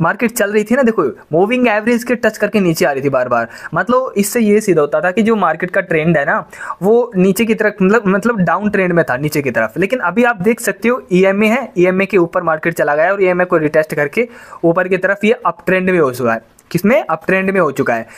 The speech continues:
तो यहाँ पर हमें डाउन ट्रेंड का नहीं सोचना है, only अप ट्रेंड का सोचना है। अगर हमें यहाँ पर मान के चलो, देखो यहाँ पर अगर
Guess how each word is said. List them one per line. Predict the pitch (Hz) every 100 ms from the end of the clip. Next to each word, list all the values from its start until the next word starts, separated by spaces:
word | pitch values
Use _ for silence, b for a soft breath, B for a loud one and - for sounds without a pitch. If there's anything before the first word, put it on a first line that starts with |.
| B
तो | -
यहाँ | 190 165
पर | 202
हमें | 196 208
डाउन | 180 202
ट्रेंड | 202 196
का | 196
नहीं | 180 185
सोचना | 180 175 185
है, | 226
only | - 180 202 -
अप | 160 -
ट्रेंड | 175 180 175
का |
सोचना | 165 143 123 113
है। | 113 B B -
अगर | 175 196
हमें | 220
यहाँ | 214 220
पर | 214 208
मान | 180 196
के | 208
चलो, | 160 135
देखो | 143 135 - _ B B
यहाँ | 147 156
पर | 202
अगर | 214 202 196 214